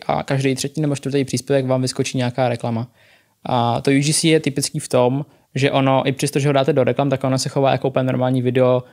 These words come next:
nějakého člověka, který si koupil nějaký zajímavý produkt a teďka jakoby chce ukázat světu, protože je to vlastně přirozený poslouchat ostatní při našem nákupním rozhodování vlastně docela racionální jako chování člověka. A takže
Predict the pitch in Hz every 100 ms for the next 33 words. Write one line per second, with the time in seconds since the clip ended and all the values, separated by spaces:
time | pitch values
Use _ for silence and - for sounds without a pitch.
0 | _ 131 131 170 170 156 143 147 - 139
1 | 139 143 135 139 135 135 139 135 135 131
2 | 131 131 151 156 - - 131 131 127 131
3 | 131 - 131 135 135 - 127 127 131 127
4 | 127 127 123 139 127 131 123 123 120 123
5 | 131 123 139 - - 131 131 127 - -
6 | - 147 131 139 127 123 131 139 131 127
7 | 131 127 127 127 127 - 127 123 135 127
8 | - 131 127 127 127 123 120 127 123 -
9 | 139 123 127 131 - 120 123 156 165 -
10 | _ _ _ _ - 139 135 131 127 127
11 | _ _ _ - 135 135 139 135 135